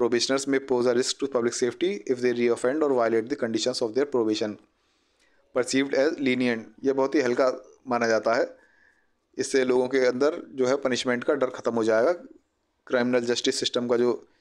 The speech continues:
एक डर होता है, कानून का डर जो है वो ख़त्म हो जाएगा। लोग सोचेंगे कि अरे प्रोबेशन पे भेज देगा कोर्ट। Some may view probation as a lenient punishment,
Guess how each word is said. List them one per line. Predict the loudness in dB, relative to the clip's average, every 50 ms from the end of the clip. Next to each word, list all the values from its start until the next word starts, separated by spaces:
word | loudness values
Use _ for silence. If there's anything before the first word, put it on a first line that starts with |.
| _ _ _ _ -6
एक | -6 -6 -6 -4
डर | -2 0 0 2
होता | 0 0 2 2 2
है, | 2 0 -2 -4 -10 -16 -20 -20 _ _ _
कानून | -6 -4 -2 -2 0 0
का | 0 0
डर | 2 2
जो | 0 2 2
है | 2 0
वो | 0 -2 -2 0 -2 -2 -2 -6 -16 _ _ _ _ _ _ -12
ख़त्म | -4 -2 0 0
हो | 0 2
जाएगा। | 2 2 4 4 2
लोग | 2 2 0 0
सोचेंगे | 0 -2 0 0 0 0 0 0
कि | 0
अरे | -2 0 0 2 2 0 0 -4 -8 -16 -20 _ _ _
प्रोबेशन | -2 0 0 0 0 -2 -4
पे | -4 -4
भेज | -4 -4 -4 -4
देगा | -2 0 0 0 -2
कोर्ट। | -2 -6 -12 _ -2 -2 -2 -2 -2 -8 -20 _ _ _ _ _ _ _ _ _ _ _ _ _ _ _ _ _ _ _ _ _ _ _ -4
Some | -2 0 0 2
may | 2 2 2 2 2
view | 2 2 2 0 0 0 0
probation | 2 2 2 2 0 0 0
as | 2 2 2 2
a | 2 2
lenient | 2 2 0 2 2 0 0 0 -2
punishment, | -2 -2 -2 -2 -2 -2 -2 -4 -6